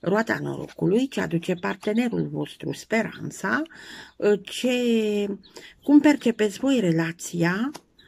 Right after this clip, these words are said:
uh, marele preot, uh, cum, uh, percepe relația partenerul vostru. Deci, uh, relația voastră se află în stadiul de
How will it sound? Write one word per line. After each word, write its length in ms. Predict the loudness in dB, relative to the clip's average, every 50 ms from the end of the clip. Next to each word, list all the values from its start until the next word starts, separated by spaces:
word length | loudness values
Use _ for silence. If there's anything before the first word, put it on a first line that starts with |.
| -20 -20 _ -12 -6
uh, 760 | -2 0 0 2 2 2 4 4 4 4 2 2 0 -4 -6 -12 -14 _ -2
marele 420 | 0 0 2 2 0 0 -2 -2 -4 -4
preot, 680 | -4 -4 -2 0 0 2 2 2 2 0 -2 -10 -18 -20 -20 -20 _ -20 -20 -20 -20 -20 -10 -4
uh, 240 | 0 0 0 0 0 -2
cum, 360 | -2 2 4 6 6 6 6
uh, 920 | 4 4 4 4 2 2 2 0 0 0 0 0 -2 -2 -2 -4 -6 -8 -10 -12 -16 _ _ _ _ _ -20 -16 -4 -2
percepe 480 | 0 0 0 0 0 -2 0 0 0
relația 680 | 0 2 2 2 2 0 -2 -4 -6 -4 -2 -2 -2 -2 -2
partenerul 640 | -4 -4 -4 -4 -4 -2 0 0 0 0 -2 -4 -6
vostru. 520 | -6 -8 -8 -10 -10 -12 -10 -10 -10 -10 -14 _ _ -4 -4 -4 -4 -8 -20 -20 -20 -18 -18 -18 -20 -20 -20 -20 -18 _
Deci, 400 | -2 -2 -2 -2 -2 -6 -8 -6 -4
uh, 460 | -2 -2 -2 0 0 0 0 -2 -2
relația 580 | -4 -2 -2 -2 -4 -4 -6 -6 -4 -4 -4 -4
voastră 460 | -4 -4 -4 -6 -8 -10 -10 -8 -8 -6
se 120 | -6 -6 -6
află 380 | -6 -6 -8 -10 -8 -4 -2
în 140 | -2 0 -2
stadiul 640 | -2 -4 -6 -6 -4 -4 -6 -6 -4 -4 -2 -2 -2
de 280 | -2 -2 -2 -2 -4